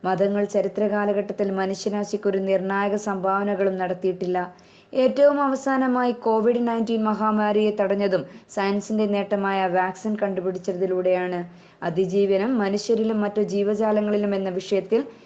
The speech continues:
വിജയകുമാർ ബ്ലാത്തൂർ ക്ലാസ് എടുത്തു. സ്വന്തം കണ്ടനാളം കൊണ്ട് സിനിമയിൽ ശബ്ദവിന്യാസത്തിന്റെ വിസ്മയം തീർത്ത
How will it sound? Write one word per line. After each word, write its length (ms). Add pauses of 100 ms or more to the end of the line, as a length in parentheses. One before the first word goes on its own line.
(220)
വിജയകുമാർ 600
ബ്ലാത്തൂർ 420
ക്ലാസ് 360
എടുത്തു. 380 (360)
സ്വന്തം 340
കണ്ടനാളം 580
കൊണ്ട് 220
സിനിമയിൽ 520
ശബ്ദവിന്യാസത്തിന്റെ 1040
വിസ്മയം 440
തീർത്ത 420